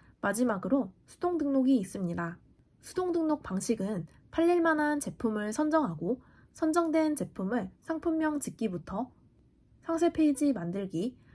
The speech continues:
가격 설정 등 상품을 등록할 때 기입해야 하는 것을 모두 직접 하나하나 등록하는 방식입니다. 이 방식의 경우 프로그램을 따로 사용하지는 않고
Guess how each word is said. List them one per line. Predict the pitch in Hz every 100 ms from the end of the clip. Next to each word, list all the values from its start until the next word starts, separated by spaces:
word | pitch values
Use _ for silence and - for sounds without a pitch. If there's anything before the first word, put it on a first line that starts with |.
| -
가격 | - 196 208 202
설정 | 302 285 196
등 | 190 277 156 - _
상품을 | - 339 320 339 320 302
등록할 | 240 214 240 269 247
때 | 233 220 220
기입해야 | - 190 214 254 302 294
하는 | 262 214
것을 | 151 269 226 - - _ - - _
모두 | 220 214 240
직접 | 247 160 285 262 -
하나하나 | 294 320 302 254 254 254
등록하는 | 247 196 220 - 240 240 240
방식입니다. | 220 185 220 196 170 165 165 156 _ _ _ _ - _ _
이 | - 240
방식의 | 190 208 254 247
경우 | 226 180 185 202 170 - _ -
프로그램을 | 349 339 320 311 302 277
따로 | 311 294 277
사용하지는 | 269 330 339 339 320 311 254
않고 | 165 - 294 -